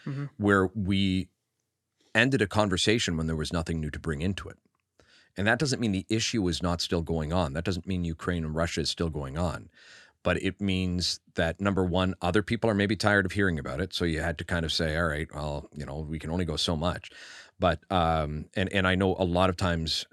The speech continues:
Speaker 2: the media is guilty of maybe moving on too quickly and not revisiting. I totally agree with that. And I, I guarantee you I was guilty of that myself.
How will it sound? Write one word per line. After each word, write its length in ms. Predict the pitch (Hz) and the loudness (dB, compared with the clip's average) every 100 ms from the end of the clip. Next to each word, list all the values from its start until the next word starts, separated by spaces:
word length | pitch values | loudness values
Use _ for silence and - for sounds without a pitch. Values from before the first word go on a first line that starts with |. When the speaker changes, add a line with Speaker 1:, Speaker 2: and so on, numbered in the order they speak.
| _ - | _ -4
Speaker 2:
the 60 | |
media 300 | 92 87 82 | -2 0 0
is 120 | 80 | -2
guilty 320 | 76 92 87 90 | 0 0 0 -2
of 80 | |
maybe 180 | 87 82 | -2 -2
moving 320 | 78 90 85 | -2 -2 -2
on 160 | 82 80 | -4 -4
too 200 | - 101 | -4 -4
quickly 420 | - 95 - 135 | -2 -4 -2 -2
and 100 | 85 | -2
not 160 | 78 76 | -4 -4
revisiting. 560 | 87 71 82 82 101 110 | -6 -4 -4 -2 -2 -2
I 120 | 78 | -4
totally 420 | - 98 87 80 | -2 -2 0 -2
agree 240 | 67 80 | -4 -4
with 160 | 85 90 | -4 -2
that. 220 | 92 113 | 0 0
And 100 | 78 | -2
I, 100 | 80 78 - | -4 -4 -4
I 140 | 80 71 - | -6 -6 -6
guarantee 440 | 80 82 - 92 | -4 -2 -4 -2
you 120 | 98 | 0
I 80 | 80 | 0
was 160 | 73 71 | -2 -4
guilty 300 | 82 87 80 | -4 -4 -4
of 80 | 73 | -4
that 180 | 78 | -6
myself. 640 | 69 67 - 101 78 - | -6 -6 0 2 2 -2